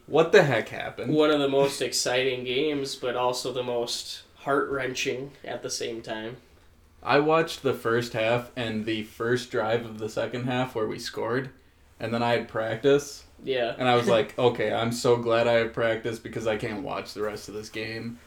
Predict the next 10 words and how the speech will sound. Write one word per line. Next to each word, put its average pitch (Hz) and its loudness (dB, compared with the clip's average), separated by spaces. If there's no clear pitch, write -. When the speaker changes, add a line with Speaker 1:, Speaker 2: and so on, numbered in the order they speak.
Speaker 1:
I 127 4
get 151 2
done 151 6
with 120 0
practice 113 2
and 107 -6
we 135 8
won? 139 0
What? - 0
<laughs> - -20